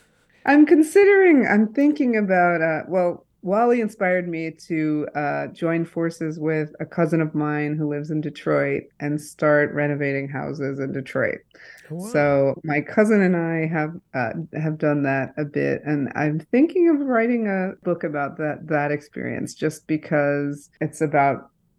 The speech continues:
Speaker 1: Black entrepreneurship,
Speaker 2: Mm-hmm.
Speaker 1: Black homeownership, and the, the financialization of housing and how, how homes are now,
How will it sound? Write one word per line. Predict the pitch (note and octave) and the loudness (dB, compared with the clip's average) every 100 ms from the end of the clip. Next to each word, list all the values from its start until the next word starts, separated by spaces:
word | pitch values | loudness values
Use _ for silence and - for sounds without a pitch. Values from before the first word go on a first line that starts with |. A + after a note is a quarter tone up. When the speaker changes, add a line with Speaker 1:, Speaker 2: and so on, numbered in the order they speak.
| _ _ | _ _
Speaker 1:
Black | D3+ C#3+ C#3+ | -2 -2 0
entrepreneurship, | C#3+ D3 - G3 G#3+ G3 F#3+ F#3 E3 D#3+ D#3 | -2 -4 -4 0 4 2 0 -2 0 0 -2
Speaker 2:
Mm-hmm. | B2 A#2+ A#2+ C3 | -4 -6 -6 -8
Speaker 1:
Black | - C3 | -8 -8
homeownership, | - F3+ F3+ F3 E3 - E3 D3+ D3+ D3 D#3 _ - - | 0 4 4 4 2 -2 -2 0 2 -2 -6 _ -18 -8
and | C#3 C3+ C#3 D3 | -4 -4 -4 -2
the, | D#3 - | -4 -4
the | D3 D3+ C3+ | -2 0 0
financialization | E3 D#3 D#3 D#3 D#3 D3 D3 D3 D3 C#3+ | 0 2 2 0 -2 -4 -2 -4 -4 -8
of | |
housing | C3 C#3 C#3+ C#3+ C#3 C#3 C#3 | -8 -6 -6 -6 -6 -4 -4
and | C#3 | -4
how, | D3+ C#3+ C#3+ | -4 -4 -4
how | C#3+ C#3+ - | -4 -4 -6
homes | D3+ C#3 C#3 C#3 C#3 | -4 -4 -4 -6 -6
are | - C#3 | -4 -2
now, | C3+ C3+ C3+ C3+ C3 | -2 -2 -4 -4 -6